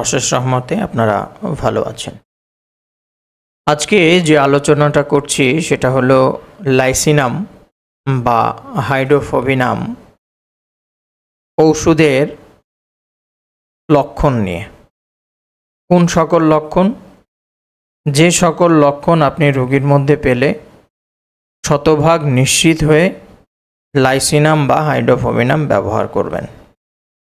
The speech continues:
এই লাইসিনাম এবং হাইড্রোফোবিনাম নিয়ে উদ্ভট কিছু লোকজন, মানে তারা আমাদেরই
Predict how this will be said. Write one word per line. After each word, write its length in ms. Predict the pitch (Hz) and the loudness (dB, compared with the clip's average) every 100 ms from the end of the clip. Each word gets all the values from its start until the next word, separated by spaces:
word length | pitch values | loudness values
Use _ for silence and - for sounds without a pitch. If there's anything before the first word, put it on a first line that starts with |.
| _ _ _ | _ _ _
এই 100 | 160 | 0
লাইসিনাম 640 | 156 151 165 196 190 175 151 190 160 | 2 2 2 2 4 4 2 2 2
এবং 200 | 143 147 147 143 - - 151 | 4 2 2 -2 -6 -6 -2
হাইড্রোফোবিনাম 960 | 143 151 160 151 147 139 151 151 151 156 151 | 0 2 0 2 0 0 2 2 2 2 2
নিয়ে 240 | 147 127 151 214 - - _ _ _ _ _ _ _ - | 2 0 -2 -8 -14 -20 _ _ _ _ _ _ _ 0
উদ্ভট 400 | 151 143 160 160 - | 2 2 2 0 -2
কিছু 200 | 143 - 156 | -4 0 2
লোকজন, 480 | 139 131 127 151 165 208 - - _ _ _ _ _ | 2 0 0 0 0 -4 -10 -20 _ _ _ _ _
মানে 280 | 156 147 135 131 117 - - _ | 0 0 0 -2 -4 -10 -20 _
তারা 260 | - 143 135 131 143 | -2 0 0 0 0
আমাদেরই 440 | 143 147 156 143 | 0 2 2 2